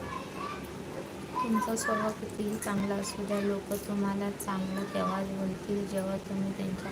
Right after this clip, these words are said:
काहीतरी कामात जा. हो, एकदम बरोबर. तसंच असतं. कामापुरती मामा.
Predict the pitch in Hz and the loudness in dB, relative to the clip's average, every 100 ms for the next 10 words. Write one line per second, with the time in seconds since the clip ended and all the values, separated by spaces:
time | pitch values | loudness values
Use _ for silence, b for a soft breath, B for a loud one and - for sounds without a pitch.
0 | 190 190 180 185 185 185 185 180 180 185 | -2 -2 0 2 0 0 0 0 0 -2
1 | - - - - - - 247 254 240 220 | -4 -6 -6 -2 -2 2 4 6 8 8
2 | 208 208 202 196 233 226 220 208 214 208 | 8 8 4 4 8 10 10 10 10 8
3 | 220 214 202 - - - - - - - | 10 10 10 2 -8 -10 -8 -8 -8 -8
4 | - - - - - - - - - - | -8 -8 -8 -8 -8 -8 -8 -8 -8 -8
5 | - 214 220 220 208 - - 202 196 190 | -2 2 2 4 4 2 4 6 6 4
6 | - - - - - - - - - - | -2 -10 -8 -10 -10 -10 -8 -8 -8 -8
7 | - - - - - - - - - 214 | -8 -8 -8 -8 -10 -6 -6 -4 2 6
8 | 214 226 226 240 - 247 247 240 220 214 | 8 6 6 2 2 2 6 8 8 8
9 | 208 190 180 | 6 6 6